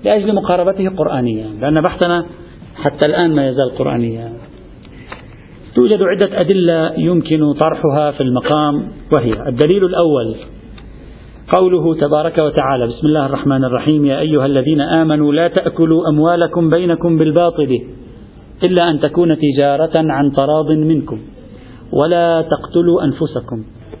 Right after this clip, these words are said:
إن الله كان بكم رحيما". الآية تسعة وعشرين من سورة النساء. هذه الآية اعتبرت من الآيات الواضحة قاطعة على إثبات تحريم الإضرار بالنفس،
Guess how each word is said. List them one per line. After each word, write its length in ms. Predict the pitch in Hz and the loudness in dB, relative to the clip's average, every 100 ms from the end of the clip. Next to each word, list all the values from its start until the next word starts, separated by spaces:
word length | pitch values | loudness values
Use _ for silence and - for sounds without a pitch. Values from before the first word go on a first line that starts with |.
| - 160 | -4 0
إن 120 | 156 | 0
الله 380 | 139 156 139 135 | 0 0 0 -2
كان 340 | 147 147 135 | -2 0 0
بكم 420 | 135 139 139 135 127 - - - - | -2 -2 0 0 -4 -12 -18 -20 -12
رحيما". 380 | - - 139 113 104 - | -8 -4 -4 -4 -6 -8
الآية 400 | - 175 147 143 135 143 | -4 0 0 0 -2 -4
تسعة 240 | 147 143 | -6 -4
وعشرين 500 | 139 127 - 147 147 143 - - - | -2 -2 -2 0 0 -4 -16 -20 -12
من 80 | - | -8
سورة 600 | 123 143 143 139 139 135 127 - - - | -4 -2 0 0 0 -2 -6 -12 -16 -4
النساء. 360 | 120 - 120 - - - - - - 156 | -2 -2 -4 -8 -16 -18 -18 -20 -2 0
هذه 180 | 180 170 | 2 2
الآية 360 | 190 170 139 | 2 0 0
اعتبرت 500 | 117 - 180 147 131 | -2 0 0 0 0
من 100 | 143 | 0
الآيات 500 | 135 - 147 151 131 | 0 0 2 0 -2
الواضحة 640 | 123 123 151 147 143 123 117 - - | -4 0 0 0 -4 -4 -10 -14 -4
قاطعة 580 | 165 160 151 127 143 - - - - - | -2 0 0 0 -2 -6 -18 -20 -14 -2
على 240 | 147 139 | -2 0
إثبات 360 | 143 - 165 160 | -4 0 0 0
تحريم 480 | 143 131 - 156 160 | -2 -2 0 2 2
الإضرار 520 | 156 139 123 143 143 | 0 -2 0 0 0
بالنفس، 360 | 123 120 113 | 0 -2 -2